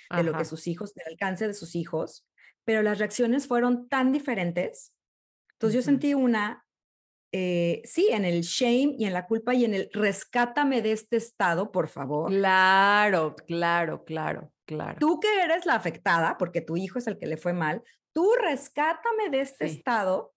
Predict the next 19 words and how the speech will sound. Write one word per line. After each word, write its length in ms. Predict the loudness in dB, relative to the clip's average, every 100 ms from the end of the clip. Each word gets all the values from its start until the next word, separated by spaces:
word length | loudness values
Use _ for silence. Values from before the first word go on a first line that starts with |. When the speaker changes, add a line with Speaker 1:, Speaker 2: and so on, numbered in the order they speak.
| _ _
Speaker 2:
Sí. 140 | _ -2
Speaker 1:
porque 200 | -2 -2
no 140 | 0
me 120 | 2 2
da 160 | 0
pa' 100 | 0 -2
salir 340 | -2 0 0
de 80 | 2
ahí. 220 | 2 2
Necesito 300 | -2 -4 -6
que 80 | 0
me 100 | 2
digas 320 | 2 0 -2 -2
que 80 | -4
no 100 | -4
soy 160 | -4
tan 140 | -4 -2
mala 200 | -2 -2
madre. 440 | -2 -2 -4 -8